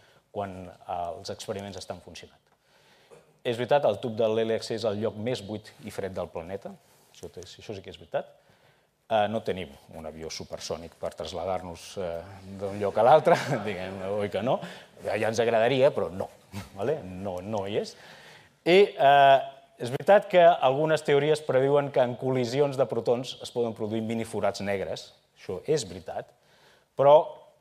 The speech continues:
si això es produís i si realment els veiéssim al cern i, i, el, i a dintre de l'accelerador, són massa petits per esde-, per esdevenir un perill i, eh, la, diguem, bàsicament, si,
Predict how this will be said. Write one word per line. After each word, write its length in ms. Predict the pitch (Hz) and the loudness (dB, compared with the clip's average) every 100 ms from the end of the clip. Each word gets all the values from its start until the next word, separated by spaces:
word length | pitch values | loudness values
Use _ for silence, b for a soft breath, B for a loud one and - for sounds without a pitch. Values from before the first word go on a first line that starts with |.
| - - | -20 -8
si 280 | - - 233 165 - - | -2 2 4 2 -4 -8
això 280 | 113 - 123 117 - - | -6 0 2 2 -2 -10
es 80 | - | -12
produís 500 | 113 113 160 226 - 131 | -4 0 2 2 -2 -12
i 60 | 110 | -8
si 140 | 120 | -6
realment 600 | 107 107 110 110 120 117 104 101 | -2 0 0 -2 -4 -6 -10 -12
els 120 | 101 | -8
veiéssim 440 | 101 113 131 113 104 | -4 -2 -2 -4 -6
al 100 | 104 | -6
cern 320 | - 147 156 123 | 0 0 0 -6
i, 200 | 101 98 - | -10 -12 -14
i, 160 | 98 101 | -10 -6
el, 180 | 90 95 95 | -4 -4 -4
i 60 | |
a 60 | 101 | -6
dintre 220 | 120 113 | -4 -4
de 60 | 104 | -4
l'accelerador, 540 | 104 117 113 143 165 B B B B | -4 -4 0 0 0 B B B B
són 220 | - 131 131 | -4 -2 2
massa 260 | 160 180 156 - | 2 2 -2 -2
petits 420 | 143 120 110 - - | -6 -4 -8 -8 -6
per 120 | 107 107 | -4 -2
esde-, 220 | 101 98 | -4 -6
per 140 | 120 107 | -6 -4
esdevenir 300 | 107 107 127 | -4 -4 -4
un 80 | 117 | -4
perill 260 | 104 120 165 - b b b b b _ | -4 -4 -6 -10 b b b b b _
i, 140 | 139 151 | 0 0
eh, 920 | 151 - - _ _ _ _ - - - 135 127 | 0 -4 -20 _ _ _ _ -20 -16 -8 -4 0
la, 140 | 117 120 117 113 - 117 | 2 0 -4 -8 -8 -6
diguem, 280 | 117 117 107 | 0 0 4
bàsicament, 540 | 131 147 143 131 135 147 | 2 4 2 4 2 -2
si, 300 | - - 123 | -6 -4 -6